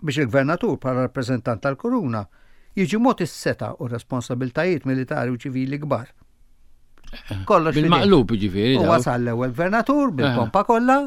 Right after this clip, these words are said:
Speaker 1: eh, Maitland,
Speaker 2: Mhm.
Speaker 1: Sir Thomas Maitland, li dal kemm
Speaker 2: King Tom.
Speaker 1: qalulu, "Jekk inti trid ikollok kunsill konsultattiv", da qal, "Jien m'għandi bżonn kunsill."
Speaker 2: Mhm.
Speaker 1: U mbagħad ta' tip ta' nies,
Speaker 2: Eh.
Speaker 1: x'tan bih. Eh,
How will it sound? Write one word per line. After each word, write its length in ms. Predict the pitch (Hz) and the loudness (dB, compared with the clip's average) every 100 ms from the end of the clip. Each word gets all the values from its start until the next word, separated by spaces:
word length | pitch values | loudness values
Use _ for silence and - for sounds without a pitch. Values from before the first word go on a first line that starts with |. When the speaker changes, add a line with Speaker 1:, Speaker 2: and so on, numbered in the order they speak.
| 254 _ _ | -6 _ _
Speaker 1:
eh, 440 | - 107 107 110 - - - - | -8 -6 -6 -10 -14 -18 -20 -8
Maitland, 500 | 170 220 247 269 269 - - - | -2 -2 0 0 -2 -6 -10 -2
Speaker 2:
Mhm. 240 | 123 113 - - | 0 0 -2 -4
Speaker 1:
Sir 160 | 117 | -4
Thomas 280 | - 123 147 | -2 -2 0
Maitland, 480 | 208 226 233 269 269 - - - - - | 0 0 2 0 -2 -14 -18 -16 -10 0
li 120 | 185 | 2
dal 240 | 196 220 | 6 4
kemm 160 | 156 175 | 4 2
Speaker 2:
King 180 | 160 151 | 6 6
Tom. 80 | 156 | 8
Speaker 1:
qalulu, 340 | 143 139 139 117 - - - | 8 8 6 2 -4 -12 2
"Jekk 300 | 175 165 - | 2 4 2
inti 240 | 147 151 | 2 0
trid 320 | 135 135 117 - - - - - - | 0 0 0 -2 -12 -14 -16 -16 -10
ikollok 360 | 120 135 123 117 | -4 0 0 0
kunsill 360 | 131 113 127 | -2 -2 -2
konsultattiv", 960 | 107 117 - 117 127 - 262 127 - - - - - | -2 -2 -4 -4 -4 -2 0 -2 -4 -16 -16 -14 -8
da 100 | 170 | -2
qal, 120 | 123 123 | 0 2
"Jien 140 | 139 | 2
m'għandi 220 | 104 104 | 0 0
bżonn 200 | 110 101 | -2 -2
kunsill." 380 | 87 104 - 113 - - - - - | -4 -6 -4 -6 -6 -16 -20 -8 -2
Speaker 2:
Mhm. 460 | 113 104 208 240 - - - | -2 -2 -6 -8 -12 -16 -4
Speaker 1:
U 60 | 139 | 0
mbagħad 240 | 139 123 135 - | 2 0 -2 -4
ta' 80 | - | -4
tip 180 | - - | -6 2
ta' 120 | 160 | 4
nies, 300 | 247 240 - - - | 4 2 0 -10 0
Speaker 2:
Eh. 280 | 127 113 95 | 2 2 -2
Speaker 1:
x'tan 320 | - - 113 | -2 2 2
bih. 160 | 110 107 - - - - - - | 2 -4 -8 -16 -20 -20 -20 -14
Eh, 400 | - 175 156 156 | -2 4 4 4